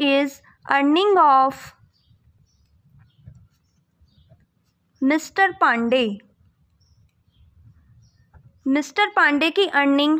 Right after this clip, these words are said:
हमें दी हुई है क्वेश्चन में, रुपीज फोर्टी नाइन थाउजेंड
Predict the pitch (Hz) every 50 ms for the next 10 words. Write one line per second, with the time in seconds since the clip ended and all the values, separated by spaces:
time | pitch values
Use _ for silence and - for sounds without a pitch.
0 | 311 - 294 285 285 320 330 254 220 294 330 370 415 392 392 359 359 349 302 294
1 | - 285 254 269 - - 294 277 269 269 269 269 277 302 359 - - - - -
2 | _ - 254 285 285 - - 311 311 311 311 330 320 320 - _ _ _ _ _
3 | - 311 359 359 - - 381 403 403 392 359 339 320 311 311 311 311 311 269 269
4 | 269 269 247 269 269 269 269 269 277